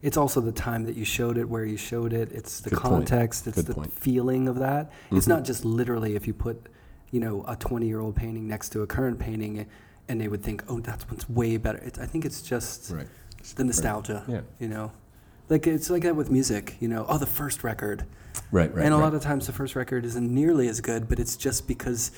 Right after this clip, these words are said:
Speaker 1: that was the first time you heard that band, and it really had an effect on you when you're younger,
Speaker 2: Good
Speaker 1: and
Speaker 2: point.
Speaker 1: it, you
Speaker 2: Mm-hmm.
Speaker 1: attach memories to it, so
Speaker 2: Yeah.
Speaker 1: I think that's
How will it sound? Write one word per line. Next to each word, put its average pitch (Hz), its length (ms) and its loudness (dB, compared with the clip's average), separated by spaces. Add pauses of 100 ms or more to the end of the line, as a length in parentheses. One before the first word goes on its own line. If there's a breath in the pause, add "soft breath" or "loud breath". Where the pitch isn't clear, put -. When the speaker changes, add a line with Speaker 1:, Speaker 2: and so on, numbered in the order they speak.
(240 loud breath)
Speaker 1:
that 156 180 2
was 131 120 2
the 123 80 2
first 127 300 2
time 127 200 4
you 120 100 2
heard 117 220 0
that 107 200 -2
band, 117 360 -2
and 110 100 -4
it - 80 -6
really 120 400 4 (360 loud breath)
had 135 180 0
an 123 60 0
effect - 400 -2
on 110 220 2
you 113 160 0
when 107 160 -2
you're 104 100 -2
younger, 117 580 2
Speaker 2:
Good 101 160 8
Speaker 1:
and 104 80 -2
Speaker 2:
point. 73 240 0
Speaker 1:
it, 123 140 0 (260)
you 127 180 2
Speaker 2:
Mm-hmm. 95 60 10
Speaker 1:
attach 120 320 8
memories 117 440 0
to 98 160 -4
it, 87 160 -6
so - 120 -6
Speaker 2:
Yeah. 78 100 6
Speaker 1:
I - 40 2
think 123 160 -4
that's 98 300 -4